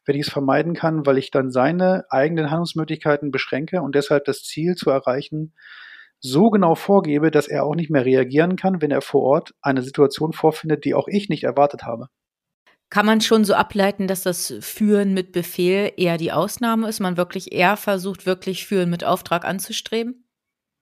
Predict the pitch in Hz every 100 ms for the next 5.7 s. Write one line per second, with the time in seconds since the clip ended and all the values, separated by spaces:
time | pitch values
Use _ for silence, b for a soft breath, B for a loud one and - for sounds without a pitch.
0 | _ _ - 156 175 170 156 143 170 170
1 | 165 156 135 156 170 160 165 165 160 151
2 | - 165 196 160 131 160 - - 185 -
3 | 165 - 180 190 202 202 202 - 160 143
4 | 156 143 - 156 175 180 180 - 180 -
5 | 185 - 185 190 202 208 b